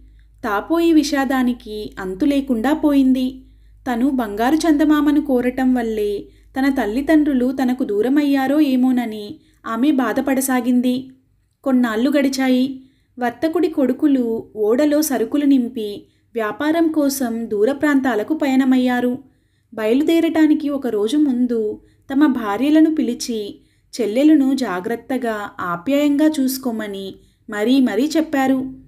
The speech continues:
ఆమె అనాథ అన్న సంగతి గుర్తుంచుకోండి అన్నారు. ఆ మాటలకు భార్యలందరూ ముక్తకంఠంతో, "ఆమె అనాథ ఎలా అవుతుంది?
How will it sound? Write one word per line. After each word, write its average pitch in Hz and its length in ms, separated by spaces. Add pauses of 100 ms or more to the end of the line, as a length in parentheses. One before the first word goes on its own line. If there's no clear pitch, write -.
(360)
ఆమె 254 520 (320)
అనాథ 233 400
అన్న 311 300
సంగతి 262 560
గుర్తుంచుకోండి 247 840
అన్నారు. 269 540 (460)
ఆ 294 100
మాటలకు 285 840
భార్యలందరూ 262 1000
ముక్తకంఠంతో, 262 1120 (380)
"ఆమె 226 320
అనాథ 220 360
ఎలా 311 280
అవుతుంది? 262 720